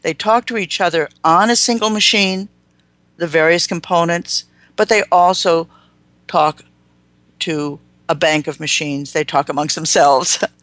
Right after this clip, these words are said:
<laughs> and they talk to different departments. They talk to material handlers. The machine speaks. Or you can think of, you can think of the visual machine. The opposite of the visual machine is a mute machine or even a blind machine.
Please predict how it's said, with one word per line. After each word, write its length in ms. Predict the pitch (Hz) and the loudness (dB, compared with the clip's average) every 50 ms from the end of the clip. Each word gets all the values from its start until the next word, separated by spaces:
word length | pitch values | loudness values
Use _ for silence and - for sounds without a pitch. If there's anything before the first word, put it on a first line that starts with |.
| - - | -20 -20
<laughs> 320 | - - - - _ _ _ | -20 -20 -20 -20 _ _ _
and 160 | - 190 175 | -4 0 0
they 120 | 180 165 | 0 0
talk 300 | - - 170 151 151 - | 0 0 0 0 0 -2
to 100 | - 156 | -6 -10
different 280 | 139 - 147 - 156 139 | -10 -10 -10 -10 -10 -12
departments. 540 | 151 - - 180 175 165 - - 151 151 - | -12 -8 -2 0 0 0 0 -4 -8 -6 -4
They 100 | 165 151 | -6 -6
talk 280 | - - 151 143 - | -2 -2 -4 -4 -4
to 80 | - 147 | -6 -12
material 460 | 143 139 - - 165 156 147 143 143 | -10 -10 -8 -6 -4 -4 -4 -4 -4
handlers. 600 | 143 151 143 139 131 120 127 127 127 131 - - - _ _ _ _ | -4 -4 -4 -4 -4 -4 -6 -8 -6 -8 -10 -12 -14 _ _ _ _
The 60 | - 180 | -8 -4
machine 400 | 170 156 - - 151 147 135 135 | 0 0 0 0 0 -2 -2 -2
speaks. 720 | - - - - 151 151 135 - - - - - - - - _ _ _ _ _ _ _ _ _ _ _ _ _ _ _ _ - - - - - | -2 -4 -4 -4 -4 -6 -6 -4 -4 -2 -2 -2 -2 -4 -8 _ _ _ _ _ _ _ _ _ _ _ _ _ _ _ _ -20 -20 -20 -16 -4
Or 80 | - 175 | -2 0
you 140 | 175 175 175 | 0 0 0
can 160 | - 170 151 | 0 -2 -4
think 320 | - - 214 208 196 - | -2 -2 -2 0 2 2
of, 320 | 185 170 165 156 156 - - _ _ _ _ _ _ _ _ _ _ _ _ _ _ | 4 4 4 2 0 -6 -16 _ _ _ _ _ _ _ _ _ _ _ _ _ _
you 80 | - - | -16 -12
can 160 | - 185 160 | -10 -8 -4
think 200 | - 233 208 180 | -2 -2 -2 0
of 140 | 180 151 131 | -2 -2 -2
the 80 | 160 | -6
visual 400 | 151 143 170 196 208 196 208 180 | -6 -2 0 0 0 0 -2 -4
machine. 340 | 165 170 - - 196 180 165 | -2 -2 -2 -2 -2 0 0
The 100 | 160 156 | 2 2
opposite 420 | - 151 190 196 - - 202 180 | 2 2 2 0 -2 -2 -4 -4
of 80 | 165 151 | -4 -6
the 100 | 156 156 | -8 -6
visual 300 | 139 160 190 208 202 190 | -2 -2 -2 -2 0 -2
machine 440 | 165 160 - - 180 165 156 151 147 | -2 -2 -2 -2 0 -2 -2 -2 -2
is 160 | 139 147 - | -2 -2 -2
a 200 | 143 127 127 120 - _ _ _ _ _ _ _ _ _ | -4 -4 -6 -8 -10 _ _ _ _ _ _ _ _ _
mute 320 | 156 151 165 202 233 240 | -4 -2 0 0 -2 -2
machine 380 | - 185 - - - 165 170 180 | -4 -2 -2 0 0 0 0 0
or 140 | 180 180 185 | 0 0 0
even 260 | - 185 180 190 196 | 0 -2 -2 -2 -2
a 40 | 185 | -2
blind 380 | 151 151 147 143 165 196 202 | 0 0 2 2 2 2 0
machine. 500 | 165 131 - - - 139 120 98 85 - | 0 0 0 0 0 0 -2 -4 -6 -10